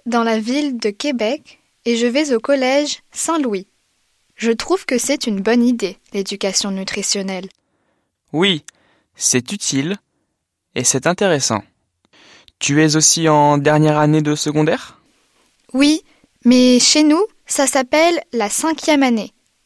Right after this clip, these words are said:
Speaker 1: Moi, j'ai huit matières. Le français, l'anglais,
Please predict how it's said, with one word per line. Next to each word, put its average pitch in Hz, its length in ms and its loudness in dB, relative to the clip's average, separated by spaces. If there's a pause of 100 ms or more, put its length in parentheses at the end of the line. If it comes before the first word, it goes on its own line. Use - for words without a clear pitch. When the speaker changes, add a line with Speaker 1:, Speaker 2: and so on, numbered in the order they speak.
(560)
Speaker 1:
Moi, 240 380 2 (340)
j'ai 233 220 0
huit 294 260 -2
matières. 262 600 -2 (500)
Le 196 140 -8
français, 233 680 -2 (440)
l'anglais, 208 760 -2